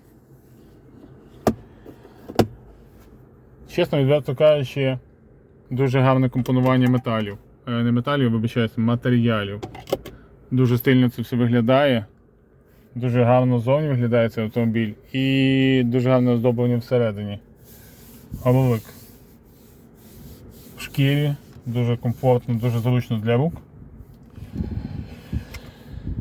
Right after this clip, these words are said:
Е, що можу сказати? Дуже стильний автомобіль. Дуже класний автомобіль.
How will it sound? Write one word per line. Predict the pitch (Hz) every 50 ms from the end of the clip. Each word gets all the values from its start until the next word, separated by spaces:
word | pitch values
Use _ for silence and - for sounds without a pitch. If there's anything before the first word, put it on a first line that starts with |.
| - - - - - - - - -
Е, | 165 156 156 151 151 151 151 147 147 139 127 117 - - - - _ _ _ _ _ _ - - - - -
що | - - 180
можу | 180 180 170
сказати? | 165 - - 160 147 170 156 143 127 - 120 120 117 107 - - - - - - - _ _ _ _ _ _ _ _ _ _ _ _ -
Дуже | 127 135 147 160 151
стильний | - - 160 160 156
автомобіль. | 147 131 160 156 151 143 156 165 170 170 170 165 - - - _ _ - - - - _ - - - - - - - _ _ _ - - - - - - - - - - - - - - - -
Дуже | 127 131 135 123 127
класний | 143 151 151 156 147 - 160
автомобіль. | 139 - 170 165 160 151 143 143 139 135